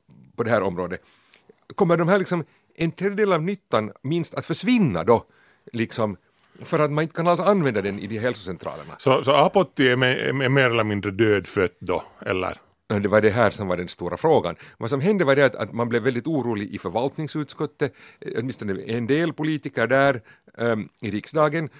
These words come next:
Speaker 1: och, och de hade rådfråga, då tänker man en av de stora experterna, juristerna,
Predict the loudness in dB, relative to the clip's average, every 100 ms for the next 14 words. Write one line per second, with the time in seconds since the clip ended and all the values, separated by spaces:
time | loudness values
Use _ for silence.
0 | _ _ 0 2 2 0 0 0 0 0
1 | 0 0 -2 -2 -2 -2 -2 -2 -6 _
2 | _ -8 -2 -2 -2 _ _ _ _ _
3 | -20 -6 -4 0 0 2 2 0 -2 -4
4 | -6 -4 0 2 0 -4 -14 -12 0 0
5 | 0 -2 -4 -2 -2 -4 -2 0 0